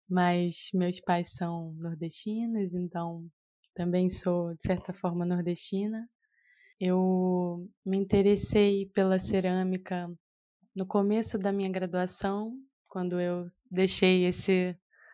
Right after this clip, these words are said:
lugar, Minas Gerais, onde estou agora, pra poder ir pra São Paulo, trabalhar, estudar. E aqui em Minas eu tinha tido algum contato com cerâmica, assim, mas é algo que eu não tinha me envolvido com fazer, né?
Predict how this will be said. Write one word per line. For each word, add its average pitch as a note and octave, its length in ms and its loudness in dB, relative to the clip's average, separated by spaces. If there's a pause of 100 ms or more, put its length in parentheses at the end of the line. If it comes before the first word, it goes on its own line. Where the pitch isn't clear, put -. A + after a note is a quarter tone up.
(180)
lugar, F#3 460 8
Minas F#3 320 4
Gerais, F3+ 420 4
onde F3+ 220 0
estou F3 300 -2
agora, F3 500 2
pra F3 200 -4
poder F3 540 -2
ir E3+ 60 -4
pra F3+ 160 -6
São E3+ 200 -10
Paulo, G#3+ 560 0
trabalhar, E3+ 640 0
estudar. F3+ 640 -4 (400)
E F#3 560 2
aqui G3 280 -2
em A#3+ 80 0
Minas B3+ 400 4
eu A#3+ 100 4
tinha A#3 240 -4
tido A3+ 240 -2
algum A3 240 2
contato A3 680 0
com F#3+ 440 -4
cerâmica, G3+ 840 -2
assim, F3 300 -6
mas F3 540 -6 (300)
é F3 180 -4
algo F3 260 -2 (120)
que G#3 100 -2
eu G3 180 2
não G3+ 240 -2 (240)
tinha G#3 300 0
me G3+ 120 2
envolvido G3+ 760 0 (240)
com G#3+ 240 -2
fazer, F#3+ 540 2
né? F#3 240 -6